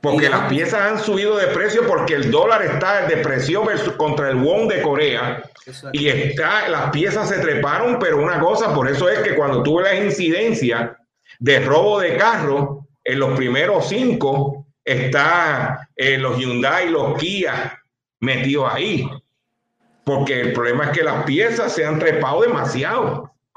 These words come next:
Speaker 2: Eso es, sí, por eso es la alta, este, incidencia de robo de vehículos, por piezas de cuerpo del chasis del automóvil,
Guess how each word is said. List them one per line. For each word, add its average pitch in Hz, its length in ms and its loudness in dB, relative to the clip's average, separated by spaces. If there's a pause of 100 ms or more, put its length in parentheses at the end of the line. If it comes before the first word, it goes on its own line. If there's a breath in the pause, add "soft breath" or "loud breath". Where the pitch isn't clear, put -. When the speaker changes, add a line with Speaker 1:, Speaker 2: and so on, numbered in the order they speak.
(120)
Speaker 2:
Eso 135 320 -8
es, 156 80 -8
sí, 151 140 -8
por 131 200 -10
eso 135 200 -8
es 151 40 -6
la 147 420 -6
alta, 151 640 -10
este, 135 220 -18
incidencia 147 840 -12
de 135 180 -12
robo 147 340 -12
de 160 140 -10
vehículos, 165 580 -14
por 143 240 -18
piezas 151 360 -20
de 143 180 -20
cuerpo 143 400 -16
del 113 220 -20
chasis 160 360 -16
del 175 140 -14
automóvil, 175 580 -14